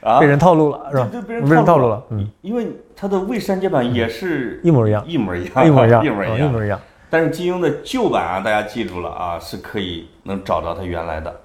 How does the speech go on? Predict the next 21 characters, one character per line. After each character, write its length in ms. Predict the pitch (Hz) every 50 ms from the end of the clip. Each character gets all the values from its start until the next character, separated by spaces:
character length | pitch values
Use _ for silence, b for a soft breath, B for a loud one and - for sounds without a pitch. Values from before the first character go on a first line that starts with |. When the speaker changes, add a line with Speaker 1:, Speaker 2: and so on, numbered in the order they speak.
| _ _ _ _
Speaker 1:
啊， 120 | - 98 95 - - - _
这 140 | - 220 208
个 80 | 147 120
我 120 | 104 101
觉 120 | 90 95
得 100 | 95 95
挺 180 | 92 90 - 98
好 140 | 90 85 82
的。 80 | 78 - b b b b b b b b b b
因 80 | 202 202
为 40 | -
金 240 | - 208 220 226
庸 80 | 226 226
的 100 | 202 147
创 240 | - - - 190 147
作 100 | 139 131
的 60 | 110
高 180 | 98 - 101 107
峰 180 | 101 104 101 92
期 160 | 90 - 98
啊， 60 | 90